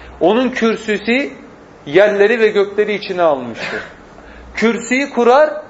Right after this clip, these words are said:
sonra Rahman kullarına görünür Celle Celaluhu. İşte orada sorar, "لِمَنِ الْمُلْكَ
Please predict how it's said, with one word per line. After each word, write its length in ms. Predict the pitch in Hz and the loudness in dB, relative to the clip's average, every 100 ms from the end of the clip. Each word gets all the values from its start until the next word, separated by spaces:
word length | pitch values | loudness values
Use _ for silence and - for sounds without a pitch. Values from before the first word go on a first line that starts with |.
| - | -20
sonra 440 | - - 185 190 170 | -8 0 2 2 2
Rahman 580 | 175 175 175 226 247 240 - - - | 2 0 -2 0 0 -8 -20 -20 -6
kullarına 500 | 175 165 160 165 175 | 0 2 2 0 -2
görünür 460 | 147 143 135 135 | 0 0 -2 -6
Celle 300 | 123 123 117 | -4 -4 -6
Celaluhu. 340 | 113 113 110 104 - - - - - - - - - - - - - | -10 -10 -12 -12 -18 -20 -20 -20 -16 -12 -10 -12 -16 -20 -20 -20 -12
İşte 240 | 170 - 220 | -10 -2 2
orada 340 | 220 202 214 | 4 2 0
sorar, 320 | 214 185 160 | 0 0 0
"لِمَنِ 400 | 151 190 185 175 | 0 -4 -2 -4
الْمُلْكَ 400 | 170 170 190 175 | -4 -4 -6 -6